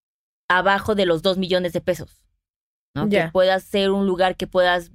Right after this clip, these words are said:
Speaker 1: rentar en diez mil, once mil pesos si te va bien, o incluso en seis mil pesos y que tú solo pongas los otros seis. Y que no te dio para el, no quieres esperarte, no es que no te dé, o no quieres esperarte para jun-, juntar todo ese enganche enorme,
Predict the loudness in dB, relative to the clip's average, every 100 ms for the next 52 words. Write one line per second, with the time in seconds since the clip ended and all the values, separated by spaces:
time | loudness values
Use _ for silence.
0 | _ -4 -4 0 -2 -2 -2 -4 -2 -2
1 | -2 0 -2 -2 -6 _ _ _ _ -4
2 | -2 0 -2 0 -2 -2 -2 -2 -4 0
3 | 0 0 0 0 0 -2 -2 -2 -2 0
4 | -2 0 -4 -2 -2 -2 -4 -6 -4 -4
5 | -4 0 0 0 -2 -2 -2 -4 -6 -6
6 | -4 -6 -8 _ _ _ _ _ _ _
7 | _ _ _ -4 0 0 2 0 0 0
8 | 0 0 2 0 0 0 0 -4 -8 -4
9 | -4 0 0 0 -2 -2 0 0 0 -4
10 | -6 -4 -4 -4 0 0 2 2 0 -2
11 | -4 -2 -2 -2 -2 0 0 0 -4 -2
12 | -2 0 -4 -8 -8 -6 -6 -8 -8 -6
13 | 0 -2 0 2 2 0 -4 -4 -4 -4
14 | -2 0 0 -2 -2 -2 0 0 -2 -6